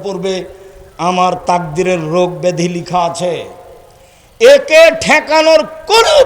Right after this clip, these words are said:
পথ নাই, একটাই পথ, দোয়া। খুব যদি কান্নাকাটি করে দোয়া করেন, তো যেটা লিখা আছে, ওটা কেটে দিয়ে আল্লাহ নতুন করে লিখে দিবেন।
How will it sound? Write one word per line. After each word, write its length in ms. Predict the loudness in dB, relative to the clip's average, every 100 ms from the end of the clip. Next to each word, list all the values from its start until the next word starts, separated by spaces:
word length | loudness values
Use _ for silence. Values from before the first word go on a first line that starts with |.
| 4
পথ 320 | 4 4 4
নাই, 320 | 2 2 2
একটাই 540 | 2 0 -2 0 2 2 2
পথ, 180 | 0 -2 -6
দোয়া। 300 | -2 -2 -2 -8 -18 -20 -20 -4
খুব 440 | 2 4 2 0
যদি 220 | -8 -8 -8
কান্নাকাটি 680 | -4 -4 -4 -4 -4 -4
করে 220 | -2 -2 -2
দোয়া 300 | -4 -4 -4
করেন, 680 | -6 -6 -2 0 0 -2 -10 -18 -20 -2
তো 120 | 0
যেটা 280 | 2 2 0
লিখা 420 | -2 -4 -4 -2
আছে, 220 | -2 -2 -4
ওটা 180 | -4
কেটে 520 | -8 -8 2 2 4 0
দিয়ে 180 | 0
আল্লাহ 220 | 0 -2 -4
নতুন 340 | -6 -8 -8
করে 140 | -10
লিখে 220 | -10 -12 -14
দিবেন। 220 | -16